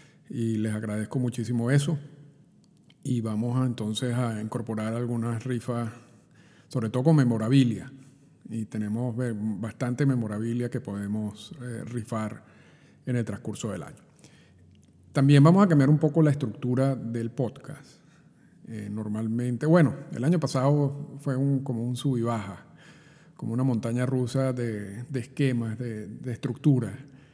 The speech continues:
Y habían semana, había semanas en que teníamos una entrevista, había otra,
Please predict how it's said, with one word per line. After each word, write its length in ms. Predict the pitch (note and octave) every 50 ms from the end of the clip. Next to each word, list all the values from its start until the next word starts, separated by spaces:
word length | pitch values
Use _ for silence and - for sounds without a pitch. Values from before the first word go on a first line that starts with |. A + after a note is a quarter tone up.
| _ - _ _ _ -
Y 120 | B2 A#2
habían 500 | G#2+ G#2+ A2+ A2+ A2+ A#2 B2+ B2 B2 A#2+
semana, 640 | - - C3 A2+ A#2 A2+ A2+ A2+ A#2 B2 B2 - A2+
había 220 | A2+ A#2 A#2+ A#2
semanas 760 | - C3+ A#2 A#2 A#2 A#2+ B2 B2+ A#2+ - - - - - - _ _ - -
en 200 | B2+ A#2 G#2+ G2+
que 640 | - - A2+ A2 G#2+ G#2 G#2 G#2 G2+ G#2 G2+ F#2 - - - - _ _ _ _ _ _ _ _ _ _ _ _ _ _ _ _ - - _ _ _ _ _ _ _ _ _ _ _
teníamos 420 | - A#2+ A#2 A2+ A2+ A#2+ A#2+ A#2
una 140 | A#2+ A#2+ A#2
entrevista, 840 | A#2 A2 A#2+ A#2 A#2+ C#3+ D3 C#3+ C#3+ C#3 C#3 C3 B2 A2+ G2 F#2 G#2
había 420 | G#2 G#2+ G#2+ A2 A2 A2 A2 A2 G#2+
otra, 540 | G#2+ G#2+ - - A#2 A2 G#2 G2 F2 C#2